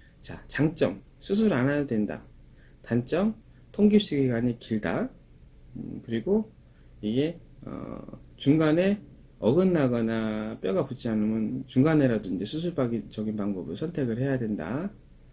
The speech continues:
그리고, 어, 잠깐만, 하나가 또 뭐지? 음. 어, 비체중,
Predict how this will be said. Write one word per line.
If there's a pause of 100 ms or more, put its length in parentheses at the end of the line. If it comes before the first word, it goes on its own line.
(380)
그리고, (500)
어, (1040)
잠깐만,
하나가
또
뭐지? (240)
음. (2000)
어, (1200)
비체중,